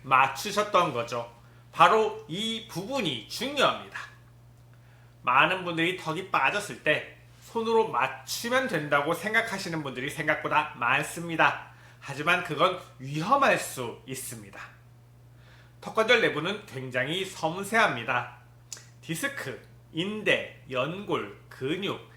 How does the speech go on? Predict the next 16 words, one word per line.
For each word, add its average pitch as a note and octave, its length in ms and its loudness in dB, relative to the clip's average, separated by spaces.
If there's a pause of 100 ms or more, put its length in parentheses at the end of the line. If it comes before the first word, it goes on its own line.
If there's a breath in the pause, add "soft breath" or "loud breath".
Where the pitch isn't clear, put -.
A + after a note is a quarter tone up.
(160 loud breath)
신경까지 F3+ 1000 -2
모두 C3+ 600 -2
연결이 C#3 560 -2
돼 D3+ 140 -2
있어요. G#2+ 500 -8 (720 soft breath)
잘못된 A#3 540 2
방향으로 G3 460 2
힘을 B3 360 -2
줘서 F#3 440 2
맞추면 F#3 580 0 (340 soft breath)
디스크가 D3+ 720 0
찢어지거나 D3+ 960 0 (160)
인대가 C#3 760 2
늘어나서 C3+ 840 0
습관성 G3+ 880 0
탈구로 F3+ 720 -4